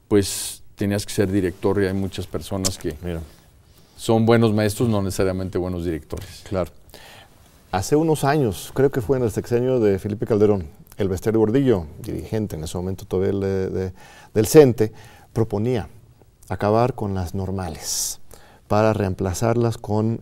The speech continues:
Speaker 2: escuelas de turismo. Y decía que ya,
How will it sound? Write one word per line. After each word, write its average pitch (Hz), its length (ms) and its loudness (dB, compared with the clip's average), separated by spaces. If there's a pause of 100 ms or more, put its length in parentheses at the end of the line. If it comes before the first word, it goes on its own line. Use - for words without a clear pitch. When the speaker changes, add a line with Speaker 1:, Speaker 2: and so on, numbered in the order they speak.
(140)
Speaker 2:
escuelas 104 680 2
de - 100 -4
turismo. - 440 -8 (540)
Y 101 60 -4
decía 95 300 -2
que 101 120 -6
ya, 107 100 2